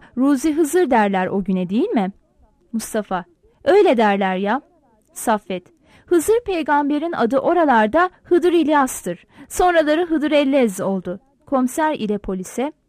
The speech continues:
Öyle değil mi? Sizler daha iyi bilirsiniz. Polisler birbirlerine bakarlar. Galiba sizler de oralardansınız, değil mi?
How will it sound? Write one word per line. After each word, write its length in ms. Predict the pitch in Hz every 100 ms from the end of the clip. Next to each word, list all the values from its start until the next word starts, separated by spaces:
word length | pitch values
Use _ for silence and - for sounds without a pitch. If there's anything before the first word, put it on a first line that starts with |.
| - -
Öyle 300 | 220 254 294
değil 200 | 359 539
mi? 180 | 427 226
Sizler 440 | - 247 240 269 277
daha 200 | 302 370
iyi 220 | 330 226
bilirsiniz. 720 | 196 196 - 202 185 - - _ _ _ _
Polisler 600 | 285 269 262 - 302 330
birbirlerine 560 | 262 254 262 254 247 226
bakarlar. 600 | 190 - 196 185 175 - _ _ _
Galiba 440 | 240 233 240 240
sizler 460 | 254 277 254 320 403
de 60 | 415
oralardansınız, 1040 | 311 262 233 208 196 202 - 202 190 185
değil 200 | 220 320
mi? 240 | 440 202